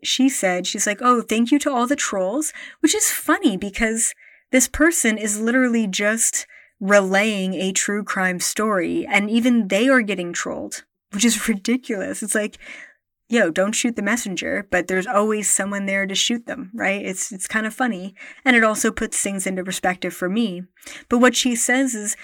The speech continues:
"Great, go ahead, comment, hate on the video, because either way," and she also said, like, "Give it a thumbs up or a thumbs down, because either way, it helps the engagement of the video." And I think I was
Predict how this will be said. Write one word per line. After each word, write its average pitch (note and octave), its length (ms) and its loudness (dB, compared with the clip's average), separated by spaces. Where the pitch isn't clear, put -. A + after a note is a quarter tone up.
"Great, A#3+ 360 6
go A3+ 180 2
ahead, A#3+ 460 2
comment, G#3+ 600 2
hate G#3+ 220 0
on A3+ 140 4
the A3 80 0
video, G3+ 420 0
because F#3+ 600 0
either G#3+ 320 2
way," G3 400 0
and G3 160 0
she G#3+ 120 -2
also G3+ 220 0
said, G3 240 0
like, F3+ 220 -6
"Give F#3 140 -2
it G3+ 80 0
a A#3 40 4
thumbs B3+ 280 4
up C#4+ 240 2
or G3 180 0
a A3 60 0
thumbs A3+ 340 0
down, A#3 340 0
because G3 320 -4
either G3 320 0
way, G3 320 2
it F3+ 160 -4
helps - 400 -2
the G3+ 200 -4
engagement E3+ 720 -2
of E3+ 520 -4
the G#3 80 -2
video." C#4 480 0
And G#3 440 2
I A#3 120 -2
think C#4 240 4
I G4+ 80 2
was C4+ 220 -2